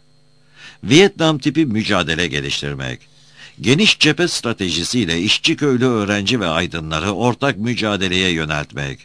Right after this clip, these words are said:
Sıkı yönetim kalktıktan sonra işçi, köylü için de grev, işgal, boykot, gösteri ve benzeri faaliyetler düzenlemek. Kamu görevlileri arasında kuşku yaratacak faaliyette bulunmak.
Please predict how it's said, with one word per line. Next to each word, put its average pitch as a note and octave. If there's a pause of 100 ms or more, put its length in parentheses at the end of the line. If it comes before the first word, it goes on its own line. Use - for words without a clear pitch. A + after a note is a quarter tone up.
(640)
Sıkı D#3+
yönetim F3
kalktıktan C#3
sonra C#3+
işçi, A2+
köylü A#2
için G2
de D2+
grev, D#2
işgal, D#2
boykot, F2+
gösteri A2
ve A2+
benzeri A#2
faaliyetler G#2
düzenlemek. D2 (960)
Kamu G#3
görevlileri D#3+
arasında F2
kuşku -
yaratacak D3
faaliyette A#2
bulunmak. C#2+